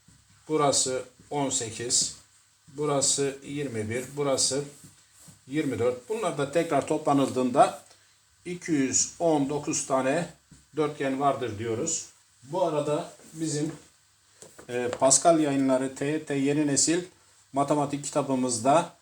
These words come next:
bununla ilgili çok sayıda, e, farklı sorularımız var. E, iddialı bir ürün, dev bir eser,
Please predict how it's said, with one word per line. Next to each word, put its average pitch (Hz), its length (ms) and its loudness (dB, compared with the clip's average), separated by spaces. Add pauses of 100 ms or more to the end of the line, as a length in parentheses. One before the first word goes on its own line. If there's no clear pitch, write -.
(160)
bununla 147 380 2
ilgili 139 560 0
çok 185 260 2
sayıda, 131 520 2 (300)
e, 127 240 4 (600)
farklı 147 360 2
sorularımız 123 600 0
var. 165 160 2 (600)
E, 120 280 -2
iddialı 143 480 0
bir 123 240 -4
ürün, 131 400 -2
dev 147 220 0
bir 127 140 0
eser, 147 480 -2